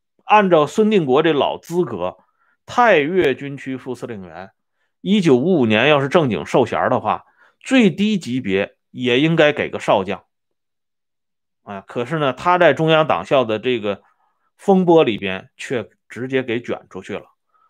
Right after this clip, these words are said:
最后呢，他在十二月十九号这一天被迫提前离开人世。离开人世之前，他写了一封遗书，这封遗书呢，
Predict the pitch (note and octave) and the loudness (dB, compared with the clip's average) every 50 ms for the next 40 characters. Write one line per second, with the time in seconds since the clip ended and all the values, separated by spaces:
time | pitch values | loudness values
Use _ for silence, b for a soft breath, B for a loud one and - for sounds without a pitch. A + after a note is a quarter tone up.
0 | _ _ _ _ _ - G#3 F#3+ E3+ - G3+ F#3+ D#3+ C#3+ A#2+ G2 G2 - _ _ | _ _ _ _ _ 4 6 6 6 6 4 2 2 2 0 -4 -6 -8 _ _
1 | - - C#3 C3+ C3+ B2 A2+ A2 - - - - B2+ C3+ D3 C#3 C3+ A#2+ A2+ - | -6 -4 -2 0 2 2 0 0 -4 -8 -6 -2 0 2 2 2 2 0 -2 -4
2 | - C3 B2+ B2 G2+ - - A2 G#2+ G2+ G2+ F#2 F2+ F2 _ - F#2 E2 - _ | -8 -12 -10 -10 -10 -10 -8 -10 -10 -8 -10 -12 -14 -14 _ -18 -20 -20 -20 _
3 | _ _ _ _ _ - A#3 G#3 D#3 B2+ B2 - F3 C3+ - - - - - C#3+ | _ _ _ _ _ 4 4 4 4 4 0 -4 -4 -4 -4 -6 -10 -14 -12 -12
4 | E3 D#3+ - G#2+ A2 A2+ G#2+ A2+ A2+ - A#2+ A2 G2 E2+ F#2 G2+ - - - - | -10 -8 -6 -6 -6 -6 -6 -8 -6 -4 -4 -4 -4 -6 -10 -12 -14 -18 -20 -20
5 | _ _ _ _ _ _ _ _ _ _ _ _ _ _ _ _ _ _ _ _ | _ _ _ _ _ _ _ _ _ _ _ _ _ _ _ _ _ _ _ _
6 | _ _ _ _ - D3 F#3+ A#3 G3+ G3+ G#3+ G#3 G3 E3 D#3+ F#3 F3+ G3 E3+ D#3 | _ _ _ _ -4 -2 -2 0 0 2 4 4 6 4 4 2 0 -2 -2 0
7 | F3 F3+ F3 - G#2+ A#2 C3 C3+ D#3 - - - F2+ E2 F#2 A2 A#2+ A2+ G#2 - | -2 -2 0 -2 -4 -4 -2 -4 -6 -8 -8 -10 -8 -8 -8 -8 -8 -10 -10 -10
8 | B2 B2 A#2 - _ _ _ _ _ _ _ _ _ _ _ _ - - B2 D#3 | -10 -12 -12 -16 _ _ _ _ _ _ _ _ _ _ _ _ -14 -10 -8 -8
9 | D#3+ - - E3+ E3+ - _ _ _ _ _ - - G#3+ F#3 F3 G3+ G#3 G3+ E3+ | -8 -8 -8 -10 -10 -12 _ _ _ _ _ 0 4 4 4 6 4 2 2 2
10 | D3 F3+ F#3+ - - G#3 G#3 G#3 F3 A#2 F#2+ - | 0 -4 -6 -6 -6 -6 -2 0 0 -2 -2 -4